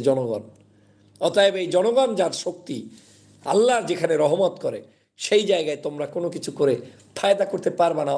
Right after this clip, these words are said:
অনাহুত এই ফায়দা করে কোনো লাভ নেই, বরং তোমরা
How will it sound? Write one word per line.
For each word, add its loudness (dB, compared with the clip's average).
অনাহুত 2
এই 0
ফায়দা -2
করে -6
কোনো -8
লাভ 0
নেই, 2
বরং 4
তোমরা -8